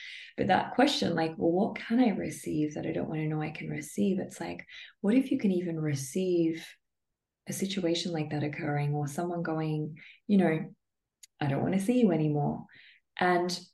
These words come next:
receive that with greater ease rather than this, like, you know, this kind of contraction and this, like, making it about yourself.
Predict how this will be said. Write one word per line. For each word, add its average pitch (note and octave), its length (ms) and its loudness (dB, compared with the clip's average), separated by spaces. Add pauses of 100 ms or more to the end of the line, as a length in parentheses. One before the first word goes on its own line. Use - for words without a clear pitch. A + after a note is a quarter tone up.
(140)
receive G#3+ 600 -2
that F#3 280 -2
with E3 240 0
greater D#3 380 0
ease C#3+ 560 -4 (640)
rather D#3+ 380 2
than D#3 180 2
this, D3+ 320 0
like, C#3+ 380 0
you D3+ 80 0
know, C#3 260 0 (140)
this D3 360 0 (800)
kind E3 180 -6
of D3+ 120 -2
contraction D3 600 -4
and C#3+ 140 2
this, C3+ 220 -4
like, C3+ 180 -4 (180)
making C#3+ 400 0
it C3+ 120 -2
about C3+ 220 -8
yourself. - 360 -18